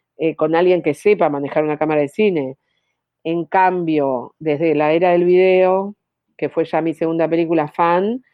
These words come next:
no he parado de hacer películas a medida que las, que las deseo, ¿viste? Que deseo realizarlas. Entonces, este, eh, ta,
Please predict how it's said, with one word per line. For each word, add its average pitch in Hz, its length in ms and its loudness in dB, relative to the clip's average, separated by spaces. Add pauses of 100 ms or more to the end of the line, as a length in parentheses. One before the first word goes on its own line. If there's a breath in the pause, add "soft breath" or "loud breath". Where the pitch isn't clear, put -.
(460)
no 185 280 2
he 247 120 4
parado 214 480 2
de 190 100 4
hacer 185 300 -2
películas 185 800 -2
a 147 60 -2
medida 170 320 -2
que 180 120 -2
las, 147 420 -4
que 165 120 -4
las 147 160 -4
deseo, 156 560 2
¿viste? 156 260 -4
Que 156 100 0
deseo 147 300 0
realizarlas. 151 920 -2 (920)
Entonces, 175 640 -2
este, 160 800 0 (760)
eh, 165 800 2
ta, 190 380 2